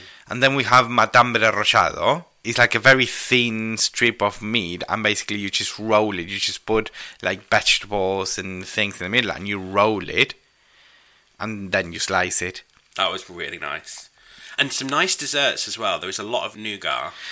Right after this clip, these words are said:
Speaker 1: Yeah, and again, that kind of, if you think about, uh, nuts, nougat, panettone,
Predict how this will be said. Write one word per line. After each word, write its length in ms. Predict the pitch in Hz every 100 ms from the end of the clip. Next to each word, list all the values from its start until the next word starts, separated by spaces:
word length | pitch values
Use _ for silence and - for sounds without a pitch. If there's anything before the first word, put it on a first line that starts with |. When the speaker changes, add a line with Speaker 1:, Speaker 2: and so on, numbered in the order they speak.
| -
Speaker 1:
Yeah, 380 | - 123 117 110 -
and 100 | 147
again, 340 | 202 185 117
that 180 | 143 170
kind 120 | 180 131
of, 60 | 80
if 100 | 101
you 60 | 117
think 200 | 143 127
about, 420 | 120 110 110 107
uh, 200 | - 101 82
nuts, 580 | 113 117 110 110 -
nougat, 600 | 117 117 117 107 101 104 101 85 - 101
panettone, 840 | 113 113 104 - 110 110 104 104 104